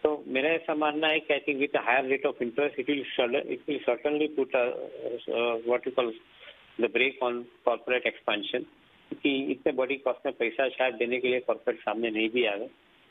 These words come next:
मेरे ये, ये एक नि-, कारण है जिसके हिसाब से मार्केट थोड़ा nervous है, जिसके हिसाब से हमारे वहाँ भी बेचवाली चालू है। Hopefully, I think, uh,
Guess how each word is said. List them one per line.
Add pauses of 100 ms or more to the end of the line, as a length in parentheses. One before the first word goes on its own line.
(220)
मेरे
ये,
ये
एक
नि-,
कारण
है
जिसके
हिसाब
से
मार्केट
थोड़ा
nervous
है,
जिसके
हिसाब
से
हमारे
वहाँ
भी (160)
बेचवाली
चालू
है। (640)
Hopefully, (140)
I
think, (260)
uh,